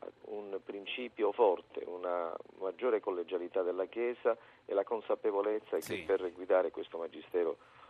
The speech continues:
Speaker 1: occorre lucidità, fermezza anche fisica.
Speaker 2: Presidente Schifani, la, la ringrazio per aver sottolineato anche, eh, l'esortazione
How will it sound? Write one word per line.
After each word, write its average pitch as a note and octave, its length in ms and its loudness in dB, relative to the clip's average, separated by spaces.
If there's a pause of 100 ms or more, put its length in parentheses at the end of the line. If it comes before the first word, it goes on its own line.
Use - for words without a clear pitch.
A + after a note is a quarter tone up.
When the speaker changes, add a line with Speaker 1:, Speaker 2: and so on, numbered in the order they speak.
(120)
Speaker 1:
occorre F#2 360 -2
lucidità, E2 580 -4
fermezza E2 640 -4
anche D#2+ 440 -4
fisica. - 500 -16 (140)
Speaker 2:
Presidente D3 560 -2
Schifani, B2+ 480 4
la, A2 280 6
la G#2 120 2
ringrazio A2+ 480 2
per G2+ 140 -2
aver F#2 260 -6
sottolineato F#2+ 1040 -4
anche, G2+ 400 -4
eh, F2+ 920 -4
l'esortazione G#2 920 -6